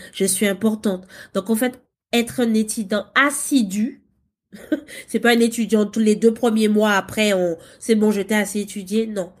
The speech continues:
Étudi-, un étudiant et le respect. Et le respect. Pour moi, ce sont les ingrédients qui, qui, qui, qui tiennent le truc, quoi. Qui tiennent, qui, qui tiennent l'affaire.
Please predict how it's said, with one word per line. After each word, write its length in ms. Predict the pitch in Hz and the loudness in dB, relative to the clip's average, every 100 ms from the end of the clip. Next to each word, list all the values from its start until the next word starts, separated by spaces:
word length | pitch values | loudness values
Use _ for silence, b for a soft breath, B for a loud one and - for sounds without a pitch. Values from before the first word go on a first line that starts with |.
| b b b b b b b b _ | b b b b b b b b _
Étudi-, 480 | 226 220 - 220 226 | 2 2 0 -2 0
un 120 | 240 233 | 2 2
étudiant 840 | 247 - 240 185 202 214 220 311 b b b b _ _ _ _ _ - | 2 0 -4 -4 0 0 0 -4 b b b b _ _ _ _ _ 2
et 100 | 247 | 4
le 100 | 240 | 6
respect. 560 | 233 226 - 196 - - _ _ _ _ _ _ _ _ _ _ - - | 2 -2 -4 -8 -10 -14 _ _ _ _ _ _ _ _ _ _ -10 -4
Et 100 | 202 | -2
le 100 | 190 | -2
respect. 540 | 185 185 185 - - - _ | -4 -6 -8 -12 -14 -16 _
Pour 180 | - 254 | -2 0
moi, 200 | 233 269 | 4 4
ce 120 | 277 247 | 4 0
sont 180 | - 262 | 0 0
les 560 | 262 240 233 220 185 | 0 2 2 2 2
ingrédients 840 | 254 247 208 233 202 196 226 240 339 - - B B B B B _ | 0 0 2 2 2 2 2 2 -2 -6 -6 B B B B B _
qui, 320 | - 240 214 208 | -8 -2 -2 -2
qui, 560 | - 220 208 190 185 | -8 -4 -4 -6 -12
qui, 280 | - 214 190 | -12 -10 -10
qui 220 | - 240 | -6 -6
tiennent 420 | 226 - 294 262 240 | -2 2 4 6 4
le 120 | 208 | 2
truc, 280 | - 196 - | -2 -8 -10
quoi. 140 | - - | -14 -16
Qui 180 | - | -16
tiennent, 340 | - 269 240 214 | -2 2 2 0
qui, 380 | - 226 202 B B B | -2 0 0 B B B
qui 100 | - | -12
tiennent 280 | 220 285 247 | 2 4 4
l'affaire. 500 | 220 214 170 151 | 0 -2 -6 -8